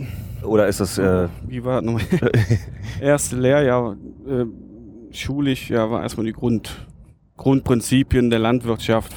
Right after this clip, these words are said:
Speaker 2: Pflanzen, Tiere. So, und dann kommt man, glaub ich, in der zweiten, zweiten oder dritten Lehrjahr dann,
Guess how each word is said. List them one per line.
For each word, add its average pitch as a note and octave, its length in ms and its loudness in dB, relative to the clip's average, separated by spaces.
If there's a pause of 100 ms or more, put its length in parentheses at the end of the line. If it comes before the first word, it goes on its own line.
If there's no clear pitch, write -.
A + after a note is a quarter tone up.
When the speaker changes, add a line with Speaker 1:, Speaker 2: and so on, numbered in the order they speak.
Speaker 2:
Pflanzen, A#2 640 2
Tiere. A#2 480 2 (640)
So, B2+ 160 2
und A#2+ 80 6
dann G#2+ 140 2
kommt B2+ 220 0
man, B2 100 0
glaub A#2+ 180 4
ich, A#2+ 60 4
in A#2 60 4
der A2 100 2
zweiten, B2 640 0
zweiten B2+ 300 0
oder A2 80 -2
dritten B2 260 -4
Lehrjahr A#2+ 380 2
dann, A2+ 380 -2